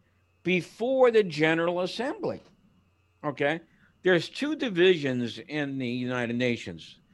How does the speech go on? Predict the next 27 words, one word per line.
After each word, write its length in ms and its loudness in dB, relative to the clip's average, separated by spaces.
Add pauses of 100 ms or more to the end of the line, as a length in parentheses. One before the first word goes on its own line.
(200)
There's 160 -2
what 180 2
you 140 2
call 600 -2
the 80 -10
Security 480 -2
Council, 560 -10 (540)
and 80 -6
there's 140 0
what 220 2
you 80 -8
call 260 0
the 100 -2
General 480 -2
Assembly. 560 -6 (640)
The 100 -10
Security 520 -2
Council 680 0
is 200 -2
the 100 0
big, 440 -2 (500)
you 100 -4
know, 100 0
the 120 -2
big 320 -6
thirteen 480 -4
countries, 520 -10